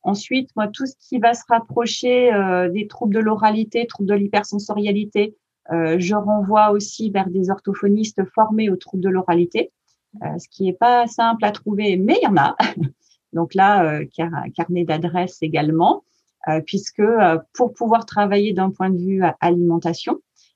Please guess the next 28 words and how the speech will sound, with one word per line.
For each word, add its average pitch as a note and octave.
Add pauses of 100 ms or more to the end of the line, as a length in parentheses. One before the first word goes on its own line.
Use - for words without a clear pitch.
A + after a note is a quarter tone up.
(120)
euh, D#3
j'ai E3
souvent G3+
besoin F#3+
d'avoir G3
un F3+
bilan F3+
d'oralité, F3
euh, E3
qui -
est F3
fait F#3
par F3+
un E3
professionnel, D#3+ (420)
euh, C#3+
type, G3+
euh, E3+
orthophoniste F#3+ (100)
ou A3
une A3
ergothérapeute. F#3 (480)
Euh, E3+
ça -
peut G3
être F#3
psychomotricien A#3+
aussi. A#3